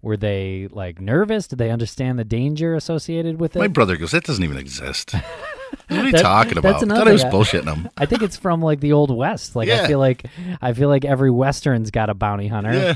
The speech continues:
Speaker 1: but I don't know about too many current movies.
Speaker 2: And, like, "No, it's, it's a real thing." He's like,
Speaker 1: <laughs>
Speaker 2: "Whatever." And then I disappeared and came back with some money in my pocket,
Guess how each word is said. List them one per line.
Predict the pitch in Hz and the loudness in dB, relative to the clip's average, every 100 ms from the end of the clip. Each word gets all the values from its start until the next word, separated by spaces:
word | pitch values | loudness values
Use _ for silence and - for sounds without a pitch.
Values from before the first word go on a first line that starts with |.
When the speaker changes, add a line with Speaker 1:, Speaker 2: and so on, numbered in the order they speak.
| - | -2
Speaker 1:
but | 107 104 | -4 -2
I | 117 | 0
don't | 123 | 0
know | 123 | 0
about | 117 113 107 - _ _ | 2 2 0 -4 _ _
too | 127 | -4
many | 120 | -2
current | - 139 110 | 0 -2 -2
movies. | 98 87 90 - - | -4 -4 -8 -10 -8
Speaker 2:
And, | 123 113 | -4 -2
like, | 110 98 | -2 -2
"No, | 123 127 131 127 143 | 0 2 2 0 -2
it's, | 156 - - - - - | -8 -8 -10 -10 -18 -20
it's | - - | -14 -10
a | |
real | 160 160 | -6 -6
thing." | - 151 113 | -8 -6 -4
He's | 110 - | -4 0
like, | 156 - - - | 0 0 -4 -4
Speaker 1:
<laughs> | - | -20
Speaker 2:
"Whatever." | - 64 90 87 87 92 90 - _ - - - | -12 -8 -8 -10 -10 -8 -10 -12 _ -20 -16 -4
And | 85 | -2
then | |
I | 87 | 0
disappeared | 78 98 85 - 110 117 | 0 -2 -2 0 0 0
and | 85 | -2
came | 80 85 80 | -6 -8 -6
back | 87 - | -6 -6
with | 82 | -8
some | 85 | -6
money | 92 117 | -4 -4
in | 82 | -4
my | 73 | -10
pocket, | - 78 78 | -12 -12 -12